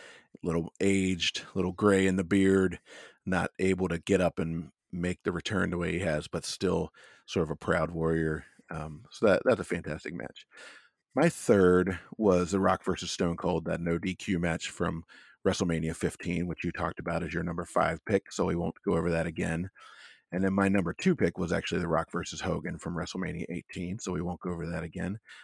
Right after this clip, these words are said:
I kinda thought that we would have an awful lot of overlap here. So what was your number two match?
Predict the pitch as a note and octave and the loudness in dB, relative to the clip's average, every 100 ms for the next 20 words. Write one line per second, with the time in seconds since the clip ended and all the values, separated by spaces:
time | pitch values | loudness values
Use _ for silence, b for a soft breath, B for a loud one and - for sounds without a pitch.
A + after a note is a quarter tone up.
0 | B - D#3+ G#2 - F#2+ - F2 E2+ F2 | B 0 2 2 4 4 4 0 0 0
1 | F2+ E2+ E2 E2+ E2 E2 D#2+ D#2+ F2 E2 | -2 -2 -2 -2 -4 -2 -2 -2 -2 -2
2 | E2 E2 - _ _ _ _ _ - E2 | -2 -4 -8 _ _ _ _ _ -6 -2
3 | D#2+ D#2+ - A2+ A2+ A2 G#2 G2 F#2+ F2 | -2 -2 2 4 4 4 2 2 0 -2
4 | - - G2+ D#2+ D#2 D#2 D2 - - | -2 0 2 2 0 -4 -6 -8 -14